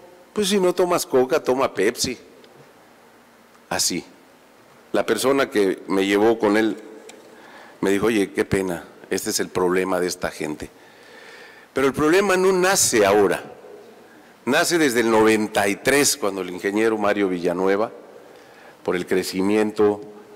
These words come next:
de Cancún, eh, por utilizar recursos en un estado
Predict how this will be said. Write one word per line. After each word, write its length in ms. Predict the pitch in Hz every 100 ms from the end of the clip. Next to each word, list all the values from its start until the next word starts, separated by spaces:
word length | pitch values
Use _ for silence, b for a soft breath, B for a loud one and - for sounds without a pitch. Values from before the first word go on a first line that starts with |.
| -
de 480 | 87 98 110 110 -
Cancún, 640 | 87 85 - 101 113 117 - B B B B B B
eh, 640 | 90 87 85 85 82 78 71 - - - -
por 160 | 90 87
utilizar 520 | - 92 90 107 104
recursos 840 | 107 - 107 87 107 95 - - - B B -
en 140 | 92
un 120 | 107
estado 580 | 101 - 104 104 101 95